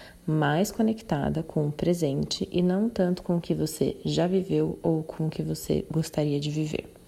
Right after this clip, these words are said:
É uma prática, podemos começar aos poucos. Uma boa noite pra todos vocês.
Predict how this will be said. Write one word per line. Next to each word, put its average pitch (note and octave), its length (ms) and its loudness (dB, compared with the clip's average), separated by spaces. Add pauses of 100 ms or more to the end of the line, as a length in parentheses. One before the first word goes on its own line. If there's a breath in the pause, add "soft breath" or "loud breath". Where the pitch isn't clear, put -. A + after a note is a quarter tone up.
(760 loud breath)
É D#3 100 2
uma D3+ 180 2
prática, - 580 -4 (180)
podemos D3+ 380 0
começar D3+ 420 0
aos F#3 180 2
poucos. - 580 -4 (640 loud breath)
Uma E3+ 200 2
boa E3 360 4
noite D3+ 300 0
pra D3+ 160 0
todos F#3 460 2
vocês. D#3 680 0